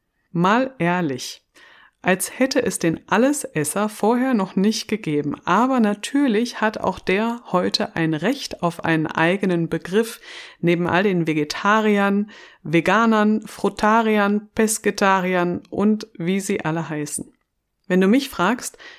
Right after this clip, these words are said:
steht hinter dem ganzen Benennungswahn die Idee, dass nur was einen Namen hat, auch wirklich Bedeutung hat und überhaupt eine Daseinsberechtigung hat.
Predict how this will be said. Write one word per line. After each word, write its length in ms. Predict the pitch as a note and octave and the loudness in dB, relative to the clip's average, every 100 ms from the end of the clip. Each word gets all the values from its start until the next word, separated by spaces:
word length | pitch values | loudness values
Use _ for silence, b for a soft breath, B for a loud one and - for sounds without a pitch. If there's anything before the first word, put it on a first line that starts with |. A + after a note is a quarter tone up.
| B | B
steht 220 | - G3 G3 | -4 0 2
hinter 220 | A#3 A#3 | 2 2
dem 180 | G3+ F3 | 2 2
ganzen 420 | E3+ A3 - G#3 | 2 0 0 0
Benennungswahn 1200 | F3+ F3+ G#3+ G#3 E3+ - D#3 D#3+ D#3 F3 A3+ A3+ B B B - | 2 2 2 2 0 -2 -2 0 2 0 -2 -4 B B B -4
die 200 | G3+ G3+ | 0 2
Idee, 500 | G3 F#3 G#3+ D4+ E4 b b - | 2 2 4 0 -4 b b -8
dass 240 | F#3+ - | -6 2
nur 320 | A3 C4 E4 | 4 6 6
was 180 | A#3+ G#3+ | 4 0
einen 300 | - F#3 F3+ | 0 2 2
Namen 540 | F3+ A3 C#4+ G#3+ F3 F#3+ | 2 4 4 4 2 -2
hat, 320 | A#3 - - _ - | -4 -6 -14 _ -10
auch 160 | F3+ | -2
wirklich 320 | A#3 A#3 A3+ | 0 0 -4
Bedeutung 680 | - E3+ F3+ A#3 C4+ D#3+ D3+ | -4 2 2 2 -2 -4 -4
hat 320 | - - - _ | -6 -10 -12 _
und 200 | F3 F#3 | -4 -2
überhaupt 720 | F3+ F#3+ F#3 G#3+ B3 - - - | 0 -2 0 2 0 -2 -8 0
eine 200 | F3+ E3+ | 0 2
Daseinsberechtigung 1500 | F3+ G3 A3+ F3 D#3+ D3+ D#3 - D3+ D3+ - D#3 D3+ D3 | 2 4 2 2 0 -2 -4 -6 -6 -8 -8 -6 -4 -4
hat. 260 | D#3 E3 - | -8 -14 -18